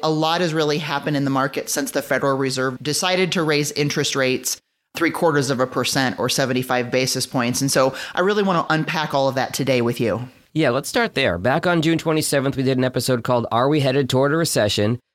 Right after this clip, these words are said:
Speaker 2: You said you didn't think at the time, that's, you know, a quarter ago, that we weren't headed to a recession.
Speaker 1: <laughs>
Speaker 2: You still feel that way?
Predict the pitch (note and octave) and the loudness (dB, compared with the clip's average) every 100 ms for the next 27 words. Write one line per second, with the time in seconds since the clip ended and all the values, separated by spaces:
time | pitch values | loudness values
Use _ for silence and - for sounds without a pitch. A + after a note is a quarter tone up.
0 | - B2+ - C#3+ B2+ D3+ D3+ - F3+ D#3+ | -4 -2 2 2 2 2 0 0 0 0
1 | D#3 - A#3 E3 C#3 C#3 - D3 C3+ C3+ | -2 -2 0 2 2 0 -2 0 0 0
2 | - F3+ G3 B2+ G#2 A#2 B2+ C3 B2+ C3 | 0 2 2 2 2 2 2 2 2 2
3 | C3 B2+ A2+ A#2+ A2+ A2+ A#2 A2+ B2+ D3 | 2 0 2 2 0 0 0 0 0 -2
4 | - A3+ - B3+ - - F3 G3+ G#3+ A3+ | -6 -6 -6 -6 -4 -2 0 0 -2 -2
5 | B3+ D#4+ | -2 -6